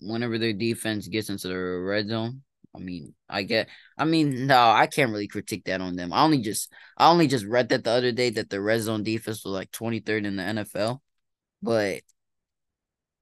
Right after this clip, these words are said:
I can't really put that on them. I haven't seen it happen. I haven't, like, watched most of the games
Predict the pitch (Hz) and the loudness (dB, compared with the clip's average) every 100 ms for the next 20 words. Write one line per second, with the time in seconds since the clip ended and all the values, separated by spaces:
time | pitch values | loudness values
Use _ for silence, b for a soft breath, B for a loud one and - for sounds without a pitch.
0 | _ _ - 127 - 135 123 117 113 - | _ _ 2 4 2 -2 0 -2 -4 -4
1 | 123 - 107 107 101 98 98 95 _ _ | -8 -2 -2 -2 -4 -4 -6 -10 _ _
2 | _ _ - 120 123 107 - - 117 113 | _ _ 2 2 2 0 -2 -2 -2 -2
3 | 87 98 107 - - 113 110 117 110 98 | -2 0 0 0 2 4 6 2 0 -6
4 | 90 113 95 104 98 98 95 - 92 107 | -8 -6 -6 -6 -6 -8 -8 -8 -6 -6
5 | 101 - | -6 -10